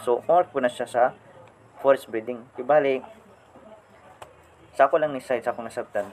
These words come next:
na example lang isa sa forced breeding. Ibali, santol, i-breeding na to, another line na, line na po na, another santol, like Bangkok or native na Bangkok, o native ba na s-,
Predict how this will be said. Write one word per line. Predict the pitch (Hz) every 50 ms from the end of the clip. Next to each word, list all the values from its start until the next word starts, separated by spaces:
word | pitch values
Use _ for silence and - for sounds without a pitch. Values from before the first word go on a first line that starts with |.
| - - -
na | 104
example | 104 - - 123 - 120 113
lang | 110 110 107
isa | 107 - 113 110
sa | - 117 -
forced | - 104 104 - - -
breeding. | 104 101 - 101 - - - - - - - - - - - - - - -
Ibali, | - 123 143 147 143 135 131 127 127 120 - - - - - - -
santol, | - - 135 139 143 139 120 113 113
i-breeding | 113 110 117 117 110 120 117 117
na | 113 110
to, | 113 107 104 107
another | 107 107 110 107 113 107 107
line | 110 110 107
na, | 104 - - - - - - - - - - - -
line | 113 117 110 110 110
na | 110
po | - 110
na, | 107 107 -
another | 110 110 113 107 110
santol, | 110 - 127 123 117 107
like | 101 98 107 104 - - -
Bangkok | 123 127 139 139 - 117 101 - -
or | 107 101 98 98 92 - - - - - - - - - - -
native | 113 113 - 113 110 104 107
na | 104
Bangkok, | 107 117 - - - - - - - - - - -
o | 107 107
native | 110 107 - - -
ba | 107 107 104
na | 101 101 104
s-, | - -